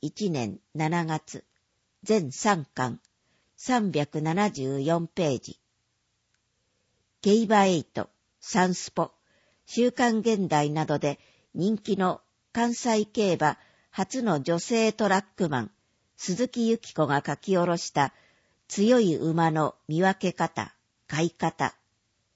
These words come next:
今までの競馬エッセイとは一味も二味も違う競馬ファン待望の一冊。七八八。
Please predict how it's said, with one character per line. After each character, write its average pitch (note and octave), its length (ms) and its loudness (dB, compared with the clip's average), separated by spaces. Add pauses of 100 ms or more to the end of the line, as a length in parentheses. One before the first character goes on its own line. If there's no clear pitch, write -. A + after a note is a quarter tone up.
(580)
今 A3 240 2
ま A#3 140 2
で E3 140 0
の D3+ 140 -2
競 G3+ 300 0
馬 G3+ 200 4
エ G3+ 80 4
ッ A#3+ 40 0
セ D#3 280 -2
イ D3+ 60 0
と D#3 140 0
は D3+ 180 4 (400)
一 A#3+ 320 0
味 D3 240 0
も D3+ 160 0
二 A#3+ 300 0
味 C#3+ 200 -2
も C#3 120 -4
違 - 180 -8 (200)
う D#3+ 80 -2 (440)
競 A3+ 240 4
馬 A3 180 2
フ A#3 140 -4
ァ G3+ 100 4
ン C3+ 240 -4
待 G3 220 2
望 F3+ 260 2
の E3+ 160 0
一 D#3 140 -2
冊。 - 500 -6 (1080)
七 F#3+ 480 2 (100)
八 - 520 -4 (240)
八。 - 480 -6